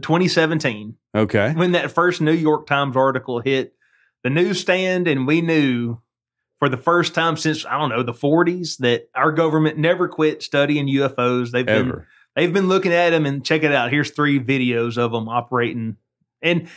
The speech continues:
Speaker 1: e-, everyone went to work. They went
Speaker 2: Yeah.
Speaker 1: to their kids' graduation. Everyone carried on like normal.
Speaker 2: Right. That's true.
Speaker 1: So I don't think, I, I, I think if they came out now, it would be huge. And, uh,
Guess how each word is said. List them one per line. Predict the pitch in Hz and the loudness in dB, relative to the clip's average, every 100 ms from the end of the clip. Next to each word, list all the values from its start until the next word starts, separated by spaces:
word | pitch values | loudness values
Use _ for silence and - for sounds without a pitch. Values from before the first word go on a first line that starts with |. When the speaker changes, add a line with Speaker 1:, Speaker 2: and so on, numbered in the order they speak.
| - - - | -20 -20 -4
Speaker 1:
e-, | 226 - - | -2 -2 -4
everyone | 196 247 349 320 320 311 247 - - - | 0 2 2 2 0 2 0 -2 -20 -14
went | 151 180 240 | -2 -2 0
to | 226 | -2
work. | 233 294 220 - - _ _ _ | 0 2 0 -4 -14 _ _ _
They | 143 | 0
went | 156 143 | 2 2
Speaker 2:
Yeah. | |
Speaker 1:
to | 202 | 0
their | 240 | 0
kids' | 240 247 208 | 0 0 -2
graduation. | 233 226 226 233 - 147 | -4 -2 -2 -2 0 0
Everyone | 143 196 202 196 185 | 0 -2 -4 -4 -2
carried | - 185 190 | 0 0 2
on | 185 170 | 2 2
like | 185 156 | 0 0
normal. | 165 220 123 110 113 | -4 -2 -4 -6 -2
Speaker 2:
Right. | 113 98 80 - _ _ _ | 2 2 0 -8 _ _ _
That's | 107 110 - | 0 2 2
true. | - 202 185 143 | 0 2 2 -4
Speaker 1:
So | - 151 156 | 0 2 4
I | 160 | 4
don't | 262 247 | 2 0
think, | 233 220 - | -4 -6 -6
I, | - 185 143 240 - | -2 0 0 0 -2
I, | 196 | -4
I | |
think | - 247 | -2 0
if | - | 0
they | 170 | 2
came | 156 180 175 143 | 0 0 2 2
out | 196 156 147 | 2 0 0
now, | 147 135 110 110 - | 2 2 -2 -16 -2
it | 180 | 0
would | 160 | 2
be | 143 127 | 0 -2
huge. | 151 196 175 135 135 - - | 0 2 2 2 -2 -8 -8
And, | 127 131 127 120 _ _ _ _ _ _ _ _ | -4 -2 -2 -6 _ _ _ _ _ _ _ _
uh, | 120 113 110 101 | -2 0 -2 -8